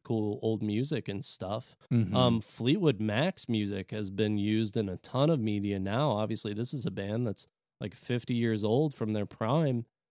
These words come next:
Speaker 1: And, y-, you know, you still see 'em in, in modern, like, they're in ads now. They're in T V shows now. The Chain is, like, in tons of m-,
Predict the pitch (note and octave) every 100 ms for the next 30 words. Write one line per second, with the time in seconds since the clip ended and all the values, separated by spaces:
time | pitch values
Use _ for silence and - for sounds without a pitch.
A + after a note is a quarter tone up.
0 | _ _ - B2+ B2 B2 A#2+ A#2 - -
1 | - - - F#3+ G#3+ D#3+ C#3 B2+ G#2+ A#2+
2 | B2 - C3+ A#2+ C3 C3+ B2 A2 A2+ A#2
3 | G#2+ G#2+ G#2+ A2 A#2 A#2 A#2 A2+ A2+ G2
4 | A2+ G#2+ A2+ G#2+ G#2+ C3+ C#3 A2 A2 F#2+
5 | G2 G2 G2+ G#2+ G#2+ G#2 G#2 - - A2
6 | A#2 D#3 - G2+ F2+ G#2 G2 - _ _
7 | - G2 - B2+ C3 D3+ A2+ G#2 G2+ G2
8 | G#2+ G#2 A2 G#2 F#2+ - A#2+ B2+ A2 G2
9 | A2